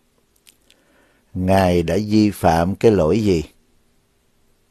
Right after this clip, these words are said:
Và tăng đoàn của Ngài đã vi phạm cái lỗi gì?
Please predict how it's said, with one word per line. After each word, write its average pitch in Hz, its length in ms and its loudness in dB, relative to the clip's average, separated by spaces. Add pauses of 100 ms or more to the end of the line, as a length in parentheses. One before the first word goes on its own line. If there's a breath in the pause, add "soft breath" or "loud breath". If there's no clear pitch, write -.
(540)
Và 90 220 -4
tăng 104 320 -4
đoàn 85 360 0
của 95 180 -4
Ngài 90 400 0
đã 85 200 -2
vi 101 200 0
phạm 87 340 -6
cái 110 140 -2
lỗi 95 280 -2
gì? 85 220 -6